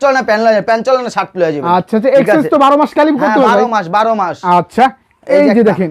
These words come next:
Speaker 1: দেখছেন কত
Speaker 2: আরে
Speaker 1: সুন্দর
Speaker 2: ভাই,
Speaker 1: প্যান্ট?
Speaker 2: তাওয়ালাশের মধ্যে।
Speaker 1: হ্যাঁ, only একশো বিশ টাকা।
Speaker 2: মাত্র একশো বিশ টাকা।
Speaker 1: হ্যাঁ, only একশো বিশ টাকা। আপনি দশ হাজার না, পনেরো হাজার না,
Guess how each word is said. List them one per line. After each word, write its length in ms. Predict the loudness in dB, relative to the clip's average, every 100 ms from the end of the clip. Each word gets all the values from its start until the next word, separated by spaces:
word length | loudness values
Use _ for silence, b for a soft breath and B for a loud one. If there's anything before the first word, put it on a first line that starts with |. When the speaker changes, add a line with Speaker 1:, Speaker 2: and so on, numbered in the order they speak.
| -8
Speaker 1:
দেখছেন 300 | -14 -6 -4 -4 -4
কত 120 | -4
Speaker 2:
আরে 80 | -4
Speaker 1:
সুন্দর 180 | -4 -4
Speaker 2:
ভাই, 80 | -2
Speaker 1:
প্যান্ট? 180 | -2 -4 0
Speaker 2:
তাওয়ালাশের 420 | 2 4 2 0
মধ্যে। 180 | -4 -6
Speaker 1:
হ্যাঁ, 200 | -8 -8 -10 _ -6 -4
only 260 | -2 -2 -2 -4
একশো 200 | -2 -2 -2
বিশ 100 | -4
টাকা। 160 | -4 -4 -2 -2
Speaker 2:
মাত্র 160 | 0 0
একশো 140 | 0 0
বিশ 80 | 0 0
টাকা। 120 | 0
Speaker 1:
হ্যাঁ, 140 | -2 -2 -4
only 180 | -2 -2
একশো 160 | -2 -4
বিশ 160 | -4 -4
টাকা। 140 | -2 -2
আপনি 120 | -2 -2 -2
দশ 80 | 0
হাজার 160 | -2 0
না, 40 | -2
পনেরো 200 | -2 0 0
হাজার 140 |
না, 80 | 0